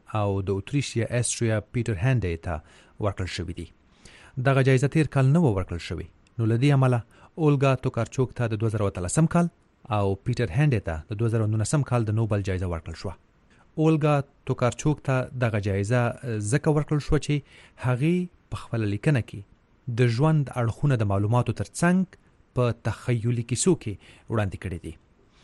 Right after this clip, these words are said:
پیټر هانډې ته جایزه له دې امله ورکړل شوې چې په خپل کار کې یې د انساني تجربې ځانګړتیا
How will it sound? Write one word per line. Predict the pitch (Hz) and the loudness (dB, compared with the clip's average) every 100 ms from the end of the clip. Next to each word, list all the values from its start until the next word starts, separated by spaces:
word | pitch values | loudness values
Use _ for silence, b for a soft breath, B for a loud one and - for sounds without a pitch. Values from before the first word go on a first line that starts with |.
| b b _ - | b b _ 2
پیټر | 165 160 | 6 6
هانډې | 147 180 175 | 6 6 6
ته | 165 | 4
جایزه | 151 151 143 151 147 _ - | 4 4 4 2 0 _ -2
له | 135 | 0
دې | 135 175 | 4 6
امله | 131 104 90 | 6 4 2
ورکړل | 85 92 - | -2 -6 -8
شوې | 92 90 | -8 -8
چې | 92 - B B B - | -10 -12 B B B -6
په | 135 - | -4 0
خپل | 139 | 2
کار | 131 160 165 156 | 2 2 2 2
کې | 156 | 2
یې | 147 | 2
د | 139 120 | 2 2
انساني | 110 101 117 110 147 | 2 0 0 2 0
تجربې | - 117 104 107 110 127 | 0 -2 0 0 2 2
ځانګړتیا | 104 98 95 98 - 131 | 2 0 0 -4 -2 -2